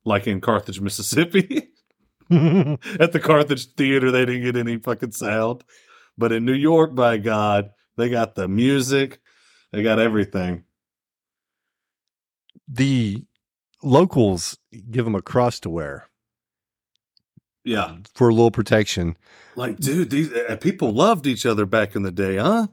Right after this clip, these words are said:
Speaker 2: Yeah.
Speaker 1: They don't even know this fucking guy, and they've been warning him, and he's like, "I'm not scared of superstition."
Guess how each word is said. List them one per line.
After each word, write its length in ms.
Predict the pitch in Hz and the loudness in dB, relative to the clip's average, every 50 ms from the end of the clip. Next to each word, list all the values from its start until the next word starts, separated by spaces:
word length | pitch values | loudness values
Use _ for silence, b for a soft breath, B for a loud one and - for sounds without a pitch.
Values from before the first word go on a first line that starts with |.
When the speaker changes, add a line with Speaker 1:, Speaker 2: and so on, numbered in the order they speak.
| b b b - | b b b 2
Speaker 2:
Yeah. 240 | 117 120 123 - | 6 6 8 8
Speaker 1:
They 60 | - 240 | 6 4
don't 160 | 226 208 185 | 2 2 2
even 180 | 170 165 165 | 2 2 2
know 140 | 170 202 233 240 | 2 2 2 2
this 140 | - - - | 2 0 0
fucking 380 | - - 127 104 - 117 107 | 2 2 2 2 2 -2 -2
guy, 360 | 98 120 131 156 170 170 156 143 - | 0 2 2 4 4 2 2 0 -2
and 140 | 139 139 151 | -2 0 0
they've 140 | 165 175 165 | 0 0 0
been 180 | 160 175 175 170 | 0 0 0 0
warning 360 | 165 180 196 214 202 196 180 | 0 2 2 2 2 0 0
him, 80 | 165 160 | 0 0
and 40 | 151 | -2
he's 120 | 131 113 123 | -2 0 0
like, 120 | - 120 | 0 0
"I'm 380 | 104 - 156 156 151 139 123 117 | 0 0 0 0 0 0 0 -2
not 260 | 120 110 107 104 - | -2 -2 -4 -4 -4
scared 580 | - - - - 110 104 107 107 110 110 104 | -6 -8 -6 -4 -4 -2 -2 -2 -4 -4 -6
of 120 | 101 92 - | -6 -8 -8
superstition." 1040 | - - 123 101 - 101 101 - - - 127 123 117 107 - 127 123 120 120 117 | -6 -6 -6 -6 -6 -8 -10 -10 -8 -6 -4 -2 -2 -2 -2 -2 -2 -2 -2 -6